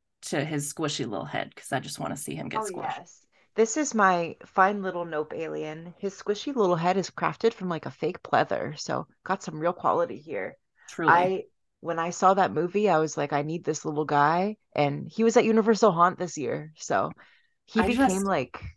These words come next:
Speaker 1: Yeah.
Speaker 2: my, uh, I hold him out at mazes to ward off scares, almost.
Speaker 1: <laughs>
Speaker 2: He's, like, my comfort
Speaker 1: Perfect.
Speaker 2: alien.
Speaker 1: Yeah, this is, like, this is my, yet another example of how, like, you said something and I was like,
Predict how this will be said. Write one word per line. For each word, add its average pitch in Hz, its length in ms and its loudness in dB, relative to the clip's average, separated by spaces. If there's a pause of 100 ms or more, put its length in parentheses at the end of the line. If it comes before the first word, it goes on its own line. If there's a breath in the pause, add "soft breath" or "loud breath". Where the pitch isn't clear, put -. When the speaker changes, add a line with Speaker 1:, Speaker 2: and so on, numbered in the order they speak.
(160)
Speaker 1:
Yeah. - 260 -20
Speaker 2:
my, 147 220 4
uh, 131 360 6
I - 80 0
hold 170 280 -2
him 156 80 -4
out 147 160 0
at 107 100 -6
mazes 131 480 -10
to 156 100 -10
ward 139 280 -2
off 123 340 0 (600)
scares, 82 680 -4 (100)
almost. - 280 -4
Speaker 1:
<laughs> 311 320 2
Speaker 2:
He's, 180 120 -8
like, 196 160 0
my 175 140 4
comfort 156 400 0
Speaker 1:
Perfect. - 40 -2
Speaker 2:
alien. 147 440 0
Speaker 1:
Yeah, 180 200 6
this 214 180 0
is, 277 140 -4
like, 180 280 2 (360)
this 196 160 -2
is 220 160 -4
my, 160 460 2 (400)
yet 190 280 4
another 160 360 4
example 139 480 -2
of 143 120 -2
how, 135 240 4
like, 123 280 0
you 185 200 0
said 151 320 0
something 202 440 2
and 170 80 2
I 160 80 4
was 151 160 -2
like, 143 220 -2